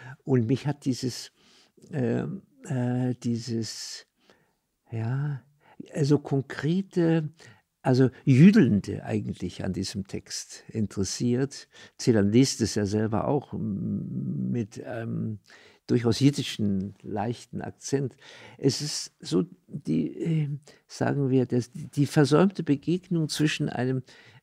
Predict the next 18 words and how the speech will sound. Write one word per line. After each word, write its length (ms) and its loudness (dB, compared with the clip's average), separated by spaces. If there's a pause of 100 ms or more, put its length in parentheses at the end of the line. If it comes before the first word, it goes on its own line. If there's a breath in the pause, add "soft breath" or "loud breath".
äh, 140 6
jiddisch 440 2
sprechenden 680 -4
Juden 580 -2
und 240 -8
einem 400 -6
emanzipierten 840 -2
Juden, 380 -4
der 100 -4
der 220 -2
Adorno 400 2
ja 100 2
gewesen 460 -2
ist, 180 -6
das 140 -2
steht 240 -2
da 60 4
dahinter. 440 6